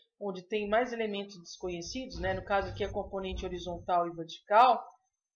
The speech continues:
poderemos identi-, calcular rapidamente o valor da tensão nesse fio aqui,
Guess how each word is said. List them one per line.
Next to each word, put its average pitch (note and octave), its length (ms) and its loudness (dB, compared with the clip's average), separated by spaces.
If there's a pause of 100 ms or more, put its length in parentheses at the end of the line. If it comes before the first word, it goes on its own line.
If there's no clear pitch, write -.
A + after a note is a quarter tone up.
(140)
poderemos A#3 480 4
identi-, B3 420 -6
calcular G#3+ 600 6
rapidamente A#3 840 0
o G#3 60 -8
valor A#3 260 4
da A#3+ 120 0
tensão B3 420 -6
nesse A#3+ 320 -6
fio A#3+ 180 -8
aqui, G3 300 -10